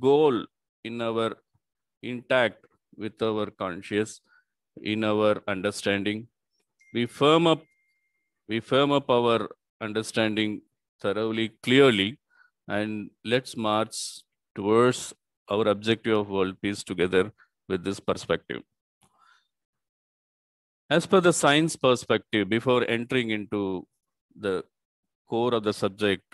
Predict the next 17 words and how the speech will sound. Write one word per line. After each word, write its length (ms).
consciousness 640
and 180
gravity, 580
the 260
understanding 840
about 320
the 100
science 640
with 140
respect 420
to 160
energy, 580
it 100
is 240
constant. 720
Energy 440
can 400